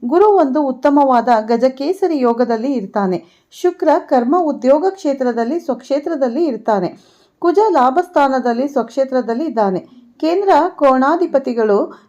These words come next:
ಸೇರುವಂಥದ್ದು, ಅಂದರೆ ಭಾಗ್ಯ-, ಭಾಗ್ಯಾಧಿಪತಿ ಬುಧ, ಸುಖಾಧಿಪತಿ ಕುಜ ಅವರಿಬ್ಬರು ಲಾಭದಲ್ಲಿ ಸೇರ್ತಾರೆ.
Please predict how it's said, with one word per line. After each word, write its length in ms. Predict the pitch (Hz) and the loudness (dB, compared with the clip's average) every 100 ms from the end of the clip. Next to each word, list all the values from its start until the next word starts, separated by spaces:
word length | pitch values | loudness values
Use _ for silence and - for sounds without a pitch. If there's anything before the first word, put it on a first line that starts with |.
| _ | _
ಸೇರುವಂಥದ್ದು, 760 | - 311 359 285 226 226 202 196 | -2 0 2 2 0 0 -2 0
ಅಂದರೆ 500 | 226 302 311 277 254 | 0 2 2 2 0
ಭಾಗ್ಯ-, 440 | 208 202 190 190 | -2 -2 -8 -6
ಭಾಗ್ಯಾಧಿಪತಿ 840 | 202 226 202 277 349 339 262 247 226 | 0 0 2 0 2 0 -2 -4 -4
ಬುಧ, 220 | 202 220 262 294 | -4 -2 -2 -2
ಸುಖಾಧಿಪತಿ 680 | 233 214 214 233 233 214 202 | -4 0 0 0 -6 -6 -6
ಕುಜ 240 | - 208 | -4 0
ಅವರಿಬ್ಬರು 640 | 311 277 208 185 185 208 294 | 2 2 0 0 0 -2 0
ಲಾಭದಲ್ಲಿ 600 | 214 180 196 214 220 311 | 0 0 0 -2 -4 -4
ಸೇರ್ತಾರೆ. 600 | 262 196 185 185 262 | -4 -2 -2 -2 -2